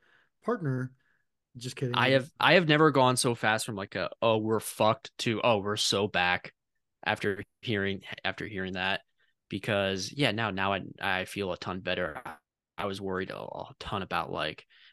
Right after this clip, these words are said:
Speaker 2: "Man, how do you get up after a week off?" And that was gonna be my question to you guys is, are we, are we worried about, like, a week off? You know, Hurley's gonna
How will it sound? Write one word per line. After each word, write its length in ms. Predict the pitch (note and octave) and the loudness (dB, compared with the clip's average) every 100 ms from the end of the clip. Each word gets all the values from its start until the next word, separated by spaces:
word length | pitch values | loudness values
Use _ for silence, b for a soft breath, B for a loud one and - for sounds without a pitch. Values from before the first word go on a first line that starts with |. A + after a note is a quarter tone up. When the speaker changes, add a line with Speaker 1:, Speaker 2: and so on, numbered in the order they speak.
| - | -8
Speaker 2:
"Man, 120 | A2+ | -6
how 140 | A2 A#2+ | -2 -4
do 60 | |
you 60 | G#2+ | -2
get 120 | G#2 | -2
up 180 | G2+ A2 | -2 0
after 220 | A2 G#2+ | -2 -2
a 40 | |
week 260 | F#2 G#2+ - | -6 -6 0
off?" 200 | G2 G#2+ - | 0 0 0
And 80 | |
that 60 | C#3+ | 0
was 100 | D3 | 0
gonna 120 | C3 | -2
be 20 | |
my 100 | G#2+ | -2
question 380 | G#2 A2 G2+ - | -2 0 -2 -4
to 40 | E2 | -8
you 140 | F#2+ | -4
guys 320 | G2 F#2+ F2+ - _ _ | -2 -2 -6 -12 _ _
is, 480 | - F#2 F2+ E2+ - b b b | -12 -8 -6 -6 -8 b b b
are 140 | - A#2 | -2 0
we, 280 | A#2+ A#2 - | 2 0 -2
are 80 | B2 | -2
we 120 | B2+ | 0
worried 360 | A#2+ A2 C#3+ E3 | 2 2 2 2
about, 280 | D#3 C#3+ G#2 | 2 2 2
like, 160 | C3+ | -2
a 60 | A#2 | -2
week 360 | G#2 A#2 B2 B2+ | -6 -8 -2 4
off? 240 | B2 B2+ | 6 4
You 80 | B2+ | 2
know, 400 | C#3 E3+ D3+ C3 b b _ | 6 6 6 4 b b _
Hurley's 340 | C#3 A#2+ A#2 | -2 -2 -2
gonna 240 | A#2 G2+ | -2 -4